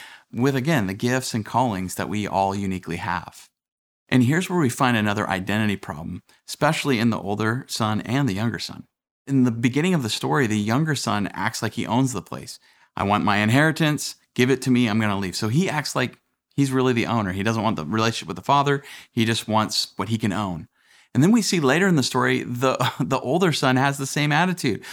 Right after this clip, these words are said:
Like, "I've slaved for you. I've done all these things to earn what I want." He's acting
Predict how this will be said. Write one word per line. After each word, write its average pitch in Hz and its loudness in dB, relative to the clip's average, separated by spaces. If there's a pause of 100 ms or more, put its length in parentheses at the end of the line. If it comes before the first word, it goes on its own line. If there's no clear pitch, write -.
(200)
Like, 131 2
"I've 151 2
slaved 180 4
for - -2
you. 113 2
I've 110 -2
done 139 4
all 160 4
these 175 2
things 175 2 (280)
to - 0
earn 175 6
what 156 4
I 151 4
want." 151 2
He's 180 0
acting 123 0